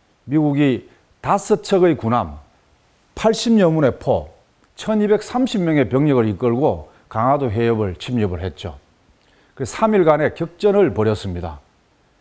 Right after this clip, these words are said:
광성보가 마침내 함락이 되었습니다. 바로 광성로가 함락되고 수많은 병사들이, 조선 병사들이 죽은 모습입니다.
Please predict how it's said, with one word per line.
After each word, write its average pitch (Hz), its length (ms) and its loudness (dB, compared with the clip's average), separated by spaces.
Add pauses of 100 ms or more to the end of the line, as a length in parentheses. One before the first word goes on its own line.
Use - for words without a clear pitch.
(140)
광성보가 127 720 0
마침내 131 440 0
함락이 147 500 0
되었습니다. 90 560 -6
바로 131 380 0 (280)
광성로가 165 640 2
함락되고 175 960 0 (300)
수많은 180 580 2
병사들이, 135 560 0
조선 113 320 -2
병사들이 135 800 -2 (760)
죽은 135 340 0
모습입니다. 85 640 -6